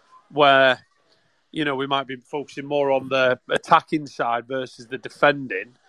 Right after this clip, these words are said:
It'd be interesting to reflect as a group of coaches and go, "Well, actually, out of all the sessions that we run, do we tend to focus more on in possession?"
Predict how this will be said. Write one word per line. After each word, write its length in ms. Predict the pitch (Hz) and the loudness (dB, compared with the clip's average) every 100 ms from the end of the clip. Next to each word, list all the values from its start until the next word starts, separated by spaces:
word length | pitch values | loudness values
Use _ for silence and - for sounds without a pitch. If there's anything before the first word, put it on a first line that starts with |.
| _ _ - | _ _ -6
It'd 120 | 151 | -2
be 160 | 147 160 | 2 2
interesting 440 | 175 139 - 143 | 0 -8 -10 -10
to 120 | - 135 | -6 -4
reflect 500 | 127 - 147 - 139 | -4 -2 -4 -4 -12
as 100 | 123 | -12
a 60 | |
group 280 | 113 139 120 | -10 -10 -10
of 100 | - | -4
coaches 460 | 147 156 165 - 123 | 2 2 0 -12 -12
and 100 | 120 | -4
go, 140 | 120 | -4
"Well, 180 | 120 139 | 0 0
actually, 340 | 156 - 127 | 0 -6 -6
out 240 | 120 143 - | -2 -2 -4
of 140 | 135 | -2
all 220 | 151 151 | 2 2
the 60 | 139 | 0
sessions 420 | - 143 - 131 | -4 -6 -8 -8
that 120 | 139 | -8
we 160 | 139 131 | -6 -8
run, 480 | 123 143 101 101 123 _ _ _ _ _ _ _ _ - | -6 -6 -6 -10 _ _ _ _ _ _ _ _ _ -4
do 100 | 160 | 0
we 120 | 156 | 0
tend 280 | - 156 139 | 0 -2 -2
to 80 | 147 | -6
focus 420 | - 143 139 - | -4 -4 -6 -12
more 200 | 143 135 | -4 -4
on 60 | 135 | -4
in 100 | 131 | -8
possession?" 560 | 135 123 151 - 143 | -6 -2 -2 -2 -6